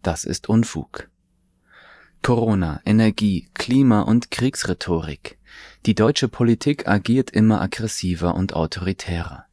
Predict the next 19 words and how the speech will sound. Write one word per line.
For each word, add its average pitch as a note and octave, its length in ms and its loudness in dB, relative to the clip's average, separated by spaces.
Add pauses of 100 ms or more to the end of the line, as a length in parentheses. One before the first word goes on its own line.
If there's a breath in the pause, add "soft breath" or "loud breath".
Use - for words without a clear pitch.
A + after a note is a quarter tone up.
(400 loud breath)
Sie A2 200 0
treibt - 400 -4
das - 180 0
Land F2+ 280 0
in F#2+ 140 2
den A2+ 240 0
Krieg, - 600 -6 (220)
Teile F#2 420 0
der E2+ 120 -2
Bevölkerung F#2+ 680 0
in F#2+ 140 0
die - 160 -6
Armut G2+ 500 0
und G2 220 0
das - 180 -4
Kleinkapital G2+ 960 -2
in F2 140 -2
den F2 160 -2
Ruin. F#2+ 520 -2